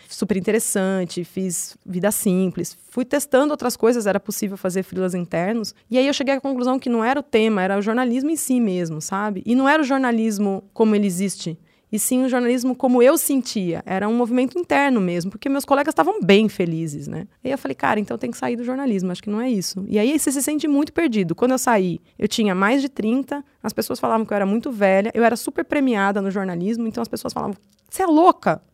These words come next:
Todos os freelas que apareciam pra mim durante o período que eu já tinha torrado todo o fundo de garantia, e aí eu fiquei dois anos no vermelho, todos os, os freelas que apareciam eram freelas de jornalismo.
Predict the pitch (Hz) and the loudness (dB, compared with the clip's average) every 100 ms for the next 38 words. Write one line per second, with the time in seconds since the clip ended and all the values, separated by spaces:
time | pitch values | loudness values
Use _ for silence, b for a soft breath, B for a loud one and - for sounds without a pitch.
0 | _ 330 339 330 - - 294 285 269 262 | _ 4 4 2 -2 0 0 0 -2 0
1 | 247 - 247 240 226 226 226 226 - - | 0 0 -2 0 0 0 0 0 0 0
2 | 220 208 196 196 190 - 208 202 190 170 | 0 0 -2 -2 -2 -4 -2 0 0 0
3 | 233 226 - 220 196 180 175 185 269 247 | -2 -4 -6 -4 -2 -2 -4 -4 -2 -2
4 | 190 b b b 214 214 240 - 214 190 | -4 b b b 6 6 6 6 4 2
5 | - _ _ - 180 240 233 208 208 190 | -6 _ _ 4 6 8 4 2 0 0
6 | 190 233 233 202 b - 320 320 311 302 | 0 2 0 -2 b 4 4 4 -2 -2
7 | 277 - - 254 247 233 220 - - - | -6 -8 -4 -2 -2 -2 -4 -8 -20 -20
8 | - 226 254 254 240 240 233 247 254 254 | -6 2 2 2 0 2 2 0 -2 -4
9 | 247 247 233 254 - _ - 240 247 185 | -2 -2 -2 -6 -8 _ 0 2 4 2
10 | 165 | -2